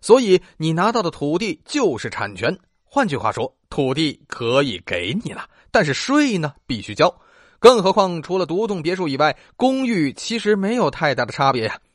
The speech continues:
所以独栋别墅豪宅可能会在房产税后还要涨价呢。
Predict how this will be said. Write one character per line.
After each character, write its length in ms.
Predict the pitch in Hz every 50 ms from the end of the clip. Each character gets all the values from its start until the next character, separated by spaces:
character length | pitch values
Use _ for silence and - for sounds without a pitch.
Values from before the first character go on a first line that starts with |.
| _ _ _ _ -
所 140 | - 170
以 240 | 185 160 151 165 160 - - - - _
独 260 | - 147 170 214 254 254
栋 180 | 247 220 180
别 200 | 147 156 165 190
墅 160 | 190 - 175
豪 220 | 143 - 143 165 180
宅 240 | 156 143 156 165 165
可 160 | - - 120
能 140 | 131 147 147
会 120 | 156 139
在 140 | 123 123 117
房 240 | - 127 143 180 180
产 160 | 165 127 127
税 180 | - 180 151
后 240 | 139 160 151 139 - -
还 320 | _ - - - 117 120 151
要 300 | 180 196 202 165 131 117
涨 340 | - - 113 98 92 92 90
价 300 | - 175 214 247 - -
呢。 80 | -